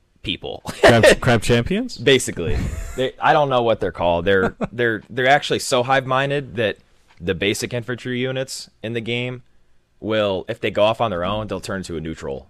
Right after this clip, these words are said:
Speaker 1: faction.
Speaker 2: Oh.
Speaker 1: They'll attack anybody. If they're far away from their hive, or if they're far, or if they're, if they're close to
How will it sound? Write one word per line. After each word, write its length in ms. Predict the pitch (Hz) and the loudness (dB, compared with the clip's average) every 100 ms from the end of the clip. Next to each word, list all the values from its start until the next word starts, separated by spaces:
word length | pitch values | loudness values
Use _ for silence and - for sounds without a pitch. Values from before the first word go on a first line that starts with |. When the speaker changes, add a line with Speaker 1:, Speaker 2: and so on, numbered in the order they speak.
| _ | _
Speaker 1:
faction. 440 | - 53 - - _ _ | -12 -12 -14 -20 _ _
Speaker 2:
Oh. 360 | 90 127 190 76 | 0 2 2 0
Speaker 1:
They'll 220 | 95 71 | -4 -6
attack 320 | - 82 73 | -4 -4 -4
anybody. 460 | 62 64 - - - _ | -10 -12 -16 -18 -20 _
If 180 | 139 - | -4 0
they're 140 | 127 | 0
far 280 | - 120 117 | 0 2 2
away 160 | 110 107 | 2 -2
from 200 | 104 95 | -4 -8
their 100 | 78 | -4
hive, 400 | 95 90 85 - | -2 0 -2 -4
or 300 | 101 120 139 | 0 4 4
if 200 | - - | 2 -2
they're 240 | 113 98 - | -6 -6 -8
far, 640 | _ 107 107 104 101 98 _ _ | _ 0 2 2 -2 -6 _ _
or 220 | 113 123 | -2 0
if 80 | 120 | -2
they're, 100 | 120 | -8
if 100 | 117 | -4
they're 100 | 117 | -4
close 400 | - - 127 131 - | -4 -4 -4 -4 -8
to 460 | 123 117 110 104 | -6 -4 -4 -8